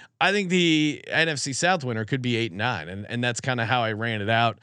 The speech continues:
uh, when we did the, uh, picking of the win-loss of the schedule. Again, check out the team previews. Got a bunch, all thirty-two N F L team previews ready to go. Go back,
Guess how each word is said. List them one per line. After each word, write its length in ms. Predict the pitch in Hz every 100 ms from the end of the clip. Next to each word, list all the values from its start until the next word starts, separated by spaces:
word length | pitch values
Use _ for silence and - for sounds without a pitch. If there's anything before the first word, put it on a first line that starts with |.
| - - -
uh, 220 | - 135 131
when 160 | 143
we 80 | 143
did 260 | 123 135 127
the, 240 | 120 117
uh, 100 | 110
picking 640 | 104 - - 135 123 117 113
of 300 | 117 107 101
the 380 | 101 98 98 87
win-loss 680 | 110 123 117 113 113 110
of 80 | 110
the 80 | 104
schedule. 340 | - 113 117
Again, 200 | 113 143
check 200 | 127 170
out 120 | 269 233
the 60 |
team 260 | 143 156 135
previews. 440 | 131 160 127 87
Got 140 | 101 113
a 40 |
bunch, 420 | 98 143 123 - - - - -
all 200 | 196 208
thirty-two 560 | 196 180 143 170 185
N 100 | 165
F 100 | 127
L 140 | 139 113
team 280 | 160 160
previews 560 | 110 147 202 175 113 98
ready 300 | 120 165 147
to 80 | 117
go. 320 | 110 156 156
Go 140 | 123 127
back, 460 | 120 151 143 -